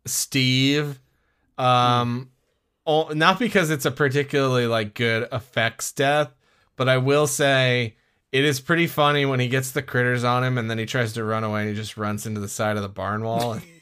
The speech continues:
Speaker 2: <laughs> Yeah.
Speaker 1: <laughs> falls down.
Speaker 2: Dude, they were dry humping for so long.
Speaker 1: Yeah.
Speaker 2: Like, a full two or three scenes happen in between the, the start of the dry hump and the finish.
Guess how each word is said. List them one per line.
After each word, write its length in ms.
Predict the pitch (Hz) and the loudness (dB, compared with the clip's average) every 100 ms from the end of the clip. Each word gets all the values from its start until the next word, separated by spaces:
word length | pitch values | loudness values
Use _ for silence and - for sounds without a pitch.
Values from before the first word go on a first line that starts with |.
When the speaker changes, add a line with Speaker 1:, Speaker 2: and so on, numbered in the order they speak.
| _ | _
Speaker 2:
<laughs> 240 | - - | -20 -8
Yeah. 180 | - - - - | -4 -4 -6 -10
Speaker 1:
<laughs> 200 | - 180 | -16 -16
falls 380 | - 113 117 - | -8 -4 -4 -4
down. 320 | 98 117 123 | -8 -6 -6
Speaker 2:
Dude, 180 | 294 302 _ _ 170 | -6 -10 _ _ -10
they 160 | 208 370 | -6 -4
were 160 | 392 | -4
dry 380 | 165 143 170 170 | -6 -2 0 0
humping 400 | 151 143 131 120 | 0 -6 -6 -10
for 160 | 110 107 | -10 -14
so 480 | - - 185 147 123 | -12 -8 -4 -2 -4
long. 520 | 110 117 113 98 101 - | -6 -6 -8 -12 -16 -8
Speaker 1:
Yeah. 500 | 120 113 110 110 120 | -2 -2 -2 -4 -6
Speaker 2:
Like, 200 | 135 156 | -4 -2
a 80 | 170 | -2
full 840 | 156 - 190 202 185 160 139 127 _ _ _ _ _ _ _ _ _ | -6 -8 -2 0 0 0 -2 -6 _ _ _ _ _ _ _ _ _
two 220 | - 185 165 | -10 -4 -4
or 80 | |
three 220 | 139 143 123 | -4 -6 -6
scenes 440 | - 131 120 104 | -6 -6 -6 -8
happen 400 | 117 113 110 120 | -6 -6 -6 -10
in 100 | 117 | -10
between 460 | 110 - 123 113 107 | -12 -12 -12 -10 -12
the, 100 | 98 _ - - - - | -14 _ -20 -18 -18 -16
the 80 | |
start 380 | 117 - 131 123 | -12 -2 0 0
of 80 | 113 | -2
the 80 | 113 | -8
dry 280 | 113 113 107 | -6 -6 -6
hump 360 | 110 107 107 - _ _ _ _ | -8 -12 -14 -20 _ _ _ _
and 140 | 123 117 | -10 -8
the 80 | |
finish. 600 | 101 139 131 113 - - | -6 -4 -4 -4 -8 -12